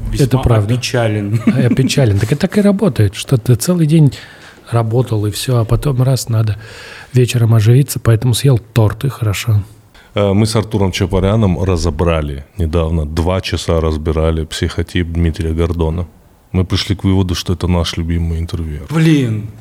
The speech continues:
Speaker 1: есть два человека, которые мне нужны.
Speaker 3: Так.
Speaker 1: Это Гордон и Варламов.
Speaker 3: Ага.
Speaker 1: Вот если их не будет, у меня не будет возможности. Вот, вот сахар на тебя подействовал.
Speaker 2: Так,
Speaker 1: Вот
Speaker 2: так,
Speaker 1: мне
Speaker 2: так.
Speaker 1: <laughs>
Speaker 2: Так, так,
Speaker 1: мне
Speaker 2: так.
Speaker 1: нужно вот,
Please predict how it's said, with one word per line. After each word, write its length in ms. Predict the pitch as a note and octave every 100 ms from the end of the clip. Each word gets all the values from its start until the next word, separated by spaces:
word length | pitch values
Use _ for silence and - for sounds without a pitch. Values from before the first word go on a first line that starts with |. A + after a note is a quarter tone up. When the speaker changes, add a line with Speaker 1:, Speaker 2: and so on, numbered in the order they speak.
| - - - -
Speaker 1:
есть 300 | C3 C3 -
два 240 | A#2 E3
человека, 680 | - A#2 G#2+ G#2+ B2+ C3+ A2+
которые 400 | - G#2+ A#2+ A#2
мне 200 | A2 A#2
нужны. 500 | A2+ A2 G#2 G#2 F#2+ F#2 - -
Speaker 3:
Так. 120 | E2+ E2+ - - -
Speaker 1:
Это 160 | A#2
Гордон 500 | A2 A#2+ A#2 B2+ B2+
и 20 |
Варламов. 560 | G#2 G2+ G2+ G#2 G2 F#2 - - - - -
Speaker 3:
Ага. 220 | E2+ F#2+ G#2+ - - - _ _ _ -
Speaker 1:
Вот 140 | C3+ - - -
если 360 | B2+ D3 - -
их 300 | - C3+ B2
не 100 | B2+
будет, 440 | A#2 C3+ F3 C#3 - - - - - - _ F2 F2 A#2 -
у 40 | C#3+
меня 320 | D3 D3+ D3+
не 360 | C3 D3 C#3+ C#3+
будет 340 | B2+ C#3+ B2
возможности. 720 | G2+ A2 G#2+ A2+ G2+ F#2+ - G2+
Вот, 240 | A2 -
вот 140 | C3+ C3
сахар 480 | - - - - - F2+
на 100 | G2
тебя 260 | - G#2 G#2+
подействовал. 760 | A2 A2 D#3+ G#3 - A2 G#2 - - - -
Speaker 2:
Так, 160 | - A2+
Speaker 1:
Вот 40 | G#2+
Speaker 2:
так, 100 | C#3
Speaker 1:
мне 80 | C#3
Speaker 2:
так. 240 | B2+ A#2
Speaker 1:
<laughs> 360 | G3+ - F#3+ -
Speaker 2:
Так, 240 | A#2+ A2+
так, 120 | C3
Speaker 1:
мне 80 | C#3
Speaker 2:
так. 100 | C#3
Speaker 1:
нужно 200 | D3 D3+
вот, 120 | C#3+